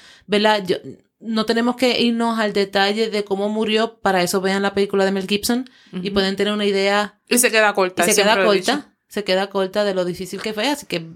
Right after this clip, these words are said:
Speaker 1: véanla.
Speaker 2: Ujú.
Speaker 1: Yo no la he podido ver, siempre empiezo y, y no la termino de ver. Eh, pero si quieren saber ese detalle, ahí
Speaker 2: Ujú.
Speaker 1: tienen la película. Vamos a ir a, a, al impacto de lo que Jesús hizo por, por nosotros.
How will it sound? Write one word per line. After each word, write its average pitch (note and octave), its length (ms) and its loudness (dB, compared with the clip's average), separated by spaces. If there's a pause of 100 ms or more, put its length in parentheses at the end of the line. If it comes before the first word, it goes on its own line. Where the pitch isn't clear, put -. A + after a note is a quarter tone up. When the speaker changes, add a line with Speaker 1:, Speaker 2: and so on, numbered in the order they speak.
(120)
Speaker 1:
véanla. G3+ 400 0
Speaker 2:
Ujú. A3+ 80 -2
Speaker 1:
Yo - 140 0
no A3+ 100 0
la A3+ 80 4
he - 20 2
podido G#3 340 0
ver, G3 140 2
siempre G3 260 -4
empiezo F#3+ 400 0
y, F3+ 200 -2
y F3+ 100 -6
no F3 100 -2
la E3+ 120 0
termino F#3 340 -6
de F#3+ 80 0
ver. F3 140 -4 (420)
Eh, F#3+ 540 0
pero G3 160 2
si G#3+ 100 -2
quieren A#3 240 2
saber B3+ 240 2
ese C4+ 220 2
detalle, C#4+ 420 2
ahí - 120 2
Speaker 2:
Ujú. A#3+ 80 2
Speaker 1:
tienen A3+ 180 2
la A#3+ 100 2
película. A3+ 440 0
Vamos G#3+ 340 -2
a C4 120 0
ir B3 220 -4 (400)
a, G#3 140 2
a, F#3 520 -2
al G3 220 -4
impacto F#3+ 640 -2
de F#3+ 120 -6
lo F#3 120 0
que F#3 100 -2
Jesús F#3 300 0
hizo F3 460 -4
por, F3+ 280 -2
por F3+ 140 -2
nosotros. F#3+ 460 -4